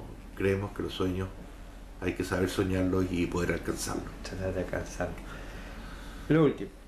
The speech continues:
Speaker 2: eh, siempre es bueno entregar un mensaje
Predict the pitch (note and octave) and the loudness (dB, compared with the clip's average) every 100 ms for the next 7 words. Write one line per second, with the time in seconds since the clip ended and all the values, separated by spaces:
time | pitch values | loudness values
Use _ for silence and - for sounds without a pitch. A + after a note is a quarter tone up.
0 | - - - - - A2 A2 G#2+ G#2+ G2+ | -16 -14 -14 -6 4 6 8 8 8 6
1 | - - - - - - - - - - | 2 -8 -12 -12 -12 -12 -12 -12 -12 -10
2 | - F3 F3 D3+ D3 D3 - B2+ B2+ A#2 | 2 4 6 6 8 6 6 6 6 6
3 | G#2+ G2+ A#2 B2+ A2 - | 4 4 2 2 0 -2